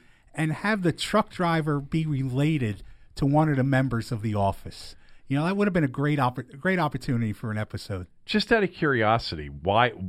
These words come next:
Speaker 2: do you know why they specifically picked Scranton? W-, w-, were there
Speaker 1: No.
Speaker 2: other reasons?
Speaker 1: I don't
Speaker 2: Did
Speaker 1: know.
Speaker 2: they ever say that it was because of the name?
Speaker 1: I, I
Speaker 2: Or
Speaker 1: don't
Speaker 2: just
Speaker 1: know.
Speaker 2: because
Speaker 1: I'm
Speaker 2: it's such an ordinary, you know, small m-,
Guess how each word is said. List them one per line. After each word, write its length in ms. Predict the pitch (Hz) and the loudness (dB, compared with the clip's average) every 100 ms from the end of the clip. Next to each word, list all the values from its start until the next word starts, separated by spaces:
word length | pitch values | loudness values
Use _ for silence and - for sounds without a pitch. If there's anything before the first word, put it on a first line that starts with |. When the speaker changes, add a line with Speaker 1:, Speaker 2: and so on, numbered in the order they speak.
| - 165 58 65 - - - 98 | -12 -18 -20 -20 -20 -20 -18 -10
Speaker 2:
do 160 | 95 131 | -2 2
you 120 | 165 | 4
know 200 | 160 151 | 6 4
why 480 | 131 104 107 123 147 | 4 2 6 6 4
they 200 | 139 123 | 0 -2
specifically 920 | - - 120 107 135 127 143 131 135 | -2 -4 -2 0 0 0 -2 0 -2
picked 280 | - 127 - | 0 -2 -2
Scranton? 440 | - 135 131 135 | 0 2 2 2
W-, 200 | 123 101 | 0 0
w-, 160 | 107 110 | -2 -2
were 180 | 110 120 | 2 4
there 120 | 113 | 6
Speaker 1:
No. 80 | 113 | 6
Speaker 2:
other 260 | 107 123 131 | 6 4 2
reasons? 600 | 110 123 113 139 135 - - | 2 0 0 0 -2 -4 0
Speaker 1:
I 140 | 123 | 4
don't 80 | 170 | 6
Speaker 2:
Did 80 | 147 | 6
Speaker 1:
know. 40 | |
Speaker 2:
they 180 | 165 180 | 6 6
ever 240 | 196 202 196 | 4 2 0
say 260 | - 185 | 2 2
that 140 | 180 185 | 4 2
it 40 | |
was 160 | 175 151 | 2 0
because 340 | 165 170 147 | 0 2 2
of 60 | 135 | 2
the 80 | 131 | 2
name? 540 | 120 120 135 175 202 - - | 2 2 0 0 -2 -6 -4
Speaker 1:
I, 120 | 127 - | -2 2
I 100 | 156 | 4
Speaker 2:
Or 40 | |
Speaker 1:
don't 100 | 160 | 6
Speaker 2:
just 120 | 170 | 6
Speaker 1:
know. 80 | 143 | 6
Speaker 2:
because 240 | 175 180 147 | 6 6 6
Speaker 1:
I'm 60 | |
Speaker 2:
it's 140 | 160 - | 4 4
such 280 | 175 - | 4 4
an 120 | 160 147 | 0 0
ordinary, 920 | 135 147 139 135 135 127 127 123 120 120 _ - _ _ | 2 2 2 2 2 4 2 2 0 -4 _ -20 _ _
you 140 | - 135 | 0 2
know, 220 | 120 113 - - | 4 0 -4 -12
small 640 | - - 127 131 127 120 | -6 0 4 4 4 2
m-, 240 | 120 117 | 0 0